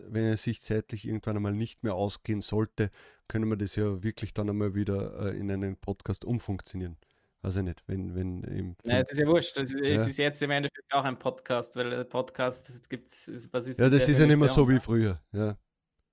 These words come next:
Speaker 2: Naja, nein, aber das, was wir jetzt gerade machen, äh, ist, gibt's auch als Audio-Podcast und, äh, ob man sich das jetzt mit Audio anhört oder mit Video, ist, ist eigentlich egal, weil du ja, solange wir jetzt nichts präsentieren, wenn wir jetzt ein Tool herzeigen würden und, und das, äh, weiß ich nicht, äh,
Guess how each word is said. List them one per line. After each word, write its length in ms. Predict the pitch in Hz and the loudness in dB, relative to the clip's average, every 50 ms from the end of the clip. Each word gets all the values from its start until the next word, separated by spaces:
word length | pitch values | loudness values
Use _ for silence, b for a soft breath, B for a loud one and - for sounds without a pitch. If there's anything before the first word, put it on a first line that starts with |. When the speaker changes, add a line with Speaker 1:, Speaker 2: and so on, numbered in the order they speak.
| _ _ _ _ | _ _ _ _
Speaker 2:
Naja, 320 | - - 120 123 127 139 139 | -6 -2 0 2 4 4 4
nein, 240 | 131 131 143 143 131 | 2 2 2 2 2
aber 180 | 123 120 123 120 | 2 2 0 0
das, 260 | 120 127 127 123 - | 0 -2 -2 -2 -4
was 160 | 139 127 - | -6 -6 -4
wir 120 | 135 135 131 | -2 0 0
jetzt 260 | 131 127 - - - | 0 0 -2 -2 0
gerade 260 | 131 131 127 131 127 | 0 2 2 2 2
machen, 380 | 127 127 131 135 143 135 127 120 | 0 0 0 -2 -4 -6 -8 -8
äh, 60 | 104 | -8
ist, 800 | - - - 123 123 117 117 123 123 - - 131 127 - - - | -8 -10 -10 -10 -12 -14 -14 -14 -10 -8 -6 -6 -6 -8 -6 -6
gibt's 240 | 139 131 - - - | -6 -6 -4 -2 -2
auch 160 | 131 127 131 | 0 0 0
als 160 | 135 127 123 | 0 0 0
Audio-Podcast 1000 | 113 117 120 120 123 123 120 123 - 127 123 - - - 131 127 139 135 - - | 0 0 0 0 -2 -4 -4 -4 -6 -8 -8 -8 -6 -4 -2 -2 -2 -4 -8 -10
und, 280 | 127 127 123 120 - - | -10 -10 -10 -12 -12 -12
äh, 340 | - - - - 104 - - _ - 185 | -10 -10 -8 -10 -10 -12 -14 _ -20 -12
ob 220 | - 123 123 - | -8 -8 -6 -6
man 100 | 123 120 | -6 -6
sich 200 | 117 - 131 120 | -6 -6 -8 -6
das 260 | - 127 120 120 - - | -6 -6 -6 -6 -8 -8
jetzt 320 | - 123 127 120 - - - | -8 -6 -6 -8 -8 -10 -10
mit 120 | 117 113 - | -10 -6 -2
Audio 360 | - 113 120 131 139 135 123 | 0 0 0 2 2 2 4
anhört 500 | 117 123 120 120 123 127 123 117 117 - | 2 2 0 0 0 2 2 2 0 -2
oder 240 | - 120 113 117 113 | -4 -2 0 0 0
mit 240 | 117 113 113 - | 0 -2 -6 -6
Video, 540 | - 113 127 131 143 139 131 117 107 104 90 | -6 -6 -4 -2 -2 0 0 0 0 -2 -4
ist, 260 | - - 113 - - | -6 -8 -8 -8 -10
ist 400 | - 110 107 107 - - - - | -10 -10 -10 -10 -10 -12 -10 -4
eigentlich 320 | - 113 110 113 117 113 113 | -2 -2 -2 -2 -2 -4 -4
egal, 420 | 107 - - 107 104 104 98 98 101 | -4 -2 -2 0 0 0 0 -2 -4
weil 100 | 101 - | -8 -8
du 100 | - 104 | -6 -4
ja, 340 | 104 104 101 104 113 104 - _ _ _ _ _ _ _ _ _ _ _ | -2 0 0 0 -2 -6 -12 _ _ _ _ _ _ _ _ _ _ _
solange 360 | - - - 117 120 120 123 123 | -16 -10 -4 -2 -2 -2 0 2
wir 80 | 127 123 | 2 2
jetzt 140 | 110 - 135 | 2 0 -2
nichts 180 | 127 - - | -4 -6 -6
präsentieren, 720 | - 127 120 113 123 117 113 - 127 123 127 135 135 131 123 | -4 -2 -2 -2 -2 -4 -4 -4 -4 -2 0 0 0 0 0
wenn 140 | 123 123 120 | 0 0 0
wir 60 | 127 | 0
jetzt 120 | 123 - 131 | 0 0 -2
ein 140 | 127 123 | -4 -4
Tool 260 | - - 151 151 147 139 | -4 -4 -2 -2 0 2
herzeigen 580 | 143 139 135 135 - 139 135 131 131 135 131 | 2 0 0 0 0 0 0 0 0 -2 -2
würden 400 | 131 135 131 127 131 131 131 127 | -2 -2 -2 -2 -4 -6 -6 -6
und, 200 | 127 123 120 - - | -8 -8 -8 -10 -10
und 220 | 117 123 - - | -10 -10 -8 -10
das, 100 | 123 123 | -8 -6
äh, 300 | 120 113 113 - 107 104 | -4 -4 -4 -4 -4 -4
weiß 160 | 104 113 120 123 | -2 -2 -2 -2
ich 40 | 117 | -2
nicht, 300 | 107 110 - - - - | -4 -6 -6 -10 -16 -18
äh, 180 | - - 113 | -16 -16 -16